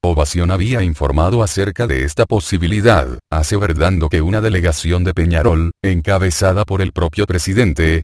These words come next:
Juan Pedro Damiani, se había reunido con el intendente de Canelones, Marcos Carándula,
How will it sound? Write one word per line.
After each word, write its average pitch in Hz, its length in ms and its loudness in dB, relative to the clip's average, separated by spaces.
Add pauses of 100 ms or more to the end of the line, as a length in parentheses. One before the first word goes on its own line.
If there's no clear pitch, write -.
Juan 90 280 -2
Pedro 95 420 0
Damiani, 90 540 0 (100)
se 85 240 -2
había 95 320 0
reunido 101 560 0
con 90 180 -2
el 82 100 0
intendente 73 680 0
de 98 120 0
Canelones, 85 760 0 (100)
Marcos 92 540 -2
Carándula, 90 640 2